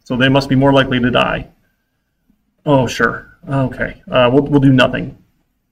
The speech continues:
And you're gonna make all these choices here, right? Um, again, the not swerving, I think, is, I don't know. Now, these people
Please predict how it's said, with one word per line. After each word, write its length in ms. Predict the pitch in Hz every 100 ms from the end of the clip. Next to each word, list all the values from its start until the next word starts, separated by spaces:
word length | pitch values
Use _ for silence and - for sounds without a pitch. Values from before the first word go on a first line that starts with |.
| _ _ _ _ _
And 100 | 151
you're 80 | 175
gonna 100 | 180
make 160 | 175 165
all 100 | 160
these 140 | 156
choices 380 | 139 127 123 -
here, 300 | 127 131 - _ _ _ _ _ _ _
right? 220 | 135 139 - 139
Um, 400 | 120 117 117 117
again, 280 | 120 120
the 420 | 117 120 117 104 - _ _ _ _ _ -
not 380 | 139 143 - - _ _
swerving, 480 | - - 135 123 120
I 60 | 120
think, 200 | 120 117
is, 380 | 127 - - - -
I 40 |
don't 80 | 131
know. 720 | 127 - - _ _ _ - - _ _ _ -
Now, 200 | 139 135
these 280 | 131 226 254
people 400 | 185 156 160